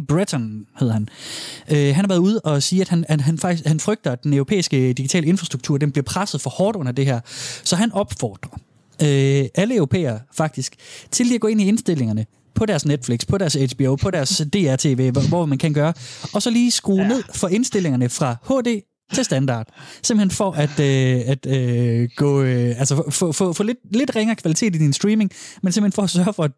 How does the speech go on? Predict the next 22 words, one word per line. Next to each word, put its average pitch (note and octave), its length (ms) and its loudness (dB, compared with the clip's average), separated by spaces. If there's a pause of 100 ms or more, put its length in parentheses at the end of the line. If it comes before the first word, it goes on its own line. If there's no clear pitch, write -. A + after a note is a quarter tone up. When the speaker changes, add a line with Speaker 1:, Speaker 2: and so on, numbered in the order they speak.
(140)
Speaker 1:
at D3 140 -4 (120)
det D3 120 2
europæiske D#3+ 380 0
internet E3 300 2
ikke F3 140 -4
bryder D3+ 220 0
helt E3 220 0
ned. A3 180 0 (1300)
Øh, D3+ 380 2
så F3+ 100 0
han F#3+ 160 2
prøver A3+ 200 0
på A3+ 180 -2
at, D#3+ 280 0
at D#3 80 0
starte G3 280 -2
et G#3+ 60 -8
hashtag. A#3+ 400 -4
Han F#3 100 0
har F#3 40 2
startet, F#3 440 2
øh, D3 60 0